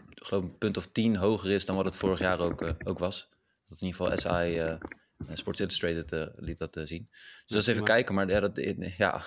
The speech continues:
Speaker 1: als fan wil je alleen maar, eh, zie je, wil je dat soort dingen juist, eh, vooral zien en dat er, eh, meer gescoord wordt. Laten we in ieder geval, eh, ons overreaction theater erbij pakken.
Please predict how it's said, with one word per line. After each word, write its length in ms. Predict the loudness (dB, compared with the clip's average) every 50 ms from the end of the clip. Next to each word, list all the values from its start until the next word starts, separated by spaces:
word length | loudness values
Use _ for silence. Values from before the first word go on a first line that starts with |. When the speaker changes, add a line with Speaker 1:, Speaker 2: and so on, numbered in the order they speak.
| -10 -8
Speaker 1:
als 160 | -4 -4 0
fan 180 | 2 2 4 4
wil 100 | 4 6
je 60 | 6 6
alleen 180 | 6 4 4
maar, 200 | 4 4 2 2
eh, 140 | 2 0 0
zie 140 | -2 -2 0
je, 160 | 0 -2 -2 0
wil 100 | 0 2
je 60 | 2
dat 120 | 2 0
soort 120 | 0 0 -2
dingen 140 | 0 2 2
juist, 240 | 0 0 0 0
eh, 140 | 0 0 0
vooral 220 | 0 0 0 0 0
zien 220 | 0 -2 -4 -4
en 60 | -4
dat 140 | -4 -4 -4
er, 180 | -4 -4 -4 -4
eh, 60 | -6 -8 _ _ _ _ _ _ _ _
meer 140 | 0 0 0
gescoord 360 | 0 0 0 0 0 2 2
wordt. 260 | 2 2 2 2 -2 -8 _ -20 -20 -20 -20 _ _ _
Laten 220 | 0 2 2 2 4 4
we 20 | 4
in 20 |
ieder 160 | 4 4 4
geval, 360 | 6 6 8 8 6 4 2 2
eh, 240 | 4 4 4 4 0 -2
ons 240 | -2 -2 0 4
overreaction 720 | 4 4 6 6 6 6 8 8 6 6 4 4 2 0 0
theater 440 | 0 2 2 4 4 4 4 2 4
erbij 280 | 4 4 4 4 4
pakken. 360 | 4 2 2 2 -2 -4 -6